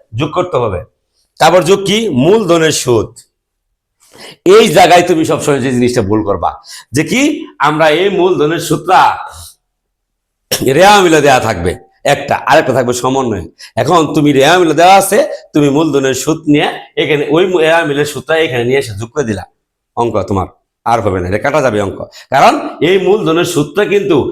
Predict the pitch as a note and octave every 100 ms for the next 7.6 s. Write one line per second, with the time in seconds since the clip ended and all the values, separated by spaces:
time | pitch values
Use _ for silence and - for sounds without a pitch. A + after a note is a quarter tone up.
0 | - B2 C#3 C#3+ D3 A#2 D3 D3+ D#3 -
1 | C#3+ D3+ D3+ E3 D#3 D#3 D3 A#2+ E2+ -
2 | _ _ C3+ D#3+ D#3 C3+ C3+ D3 A#2+ -
3 | - - C#3+ E3 F3 F3 E3 D#3+ D#3+ D3+
4 | C#3 A#2+ D3 D#3 C#3 A2+ A#2+ B2+ C3+ A#2+
5 | A#2 A#2 - A#2+ A2+ A2 D3 - - -
6 | D#3 D#3+ D#3+ A#2+ G#2 G2 E2+ - _ _
7 | - C#3 D3+ D3 E3